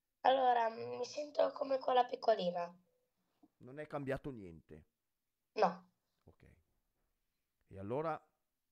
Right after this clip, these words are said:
Speaker 2: arriveranno tanti successi, eh?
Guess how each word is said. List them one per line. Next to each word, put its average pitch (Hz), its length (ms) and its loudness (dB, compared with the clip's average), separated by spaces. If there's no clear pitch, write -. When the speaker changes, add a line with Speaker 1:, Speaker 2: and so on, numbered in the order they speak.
Speaker 2:
arriveranno 107 920 -8
tanti 92 260 -16
successi, 85 640 -14
eh? 80 120 -18